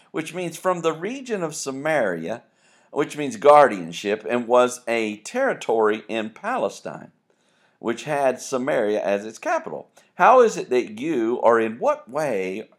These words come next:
and manner do you, Jesus, being a Jew," which means existing as a person belonging to the Jewish nation as respects to birth, origin, and religion,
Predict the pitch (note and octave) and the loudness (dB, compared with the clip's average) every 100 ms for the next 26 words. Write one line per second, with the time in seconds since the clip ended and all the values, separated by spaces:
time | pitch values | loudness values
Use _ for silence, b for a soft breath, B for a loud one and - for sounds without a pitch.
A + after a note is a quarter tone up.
0 | - F#2+ F#2+ G2+ C#3 C#3+ A2 F#2+ G2+ G2 | -10 -8 -8 -10 -8 -8 -8 -8 -10 -10
1 | C#3+ F#3+ D3 B2+ - C#3+ C#3 F#2 E2+ - | -12 -8 -6 -8 -10 -10 -8 -8 -8 -10
2 | b b b _ F2+ F#2+ C4 D4+ A3+ A#2 | b b b _ -16 -8 -6 -6 -6 -6
3 | E2+ E2 D#2 D2 F2 - G2 G#2+ A2 F#2+ | -6 -10 -12 -12 -16 -14 -14 -10 -10 -8
4 | G2 F#2 C3 G#3 G#3+ D#3 B2+ A2 B2+ B2 | -10 -10 -6 -6 -6 -8 -8 -4 -2 -4
5 | A2 G#2 G#2+ A2 G#2+ G2 G2+ F#2 F2+ B2+ | -4 -4 -4 -4 -6 -8 -8 -10 -8 -8
6 | C#3+ - G2 F#2+ G2+ A#2+ D#2+ D#2 E2 b | -8 -8 -8 -6 -6 -8 -14 -16 -16 b
7 | b - G#2+ G#2 G#2+ - A#2 - G2+ E2+ | b -4 -2 -4 -6 -4 -4 -4 -8 -6
8 | G2+ G#2 A2+ C3+ - _ F#2 G2+ A2 A#2 | 0 2 0 -2 -8 _ 0 2 2 -2
9 | A#2+ A#2+ F2+ F2 F2+ C#3+ F2 E2+ | -8 -8 -8 -8 -4 -4 -6 -14